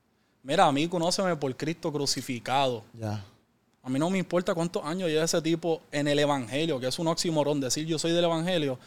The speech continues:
Speaker 1: es un oxímoron. Tú llevas en la iglesia veinte años, pero el día que tú fuiste salvo fue un día,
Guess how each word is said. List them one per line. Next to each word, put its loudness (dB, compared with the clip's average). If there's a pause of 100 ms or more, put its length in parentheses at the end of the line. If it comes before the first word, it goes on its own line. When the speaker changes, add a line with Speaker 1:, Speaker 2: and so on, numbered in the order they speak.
(260)
Speaker 1:
es -10
un 0
oxímoron. 0
Tú -6
llevas 2
en 2
la 0
iglesia 2
veinte 0
años, -4 (480)
pero 4
el 2
día 6
que 4
tú 2
fuiste 2
salvo 4
fue 4
un 0
día, 2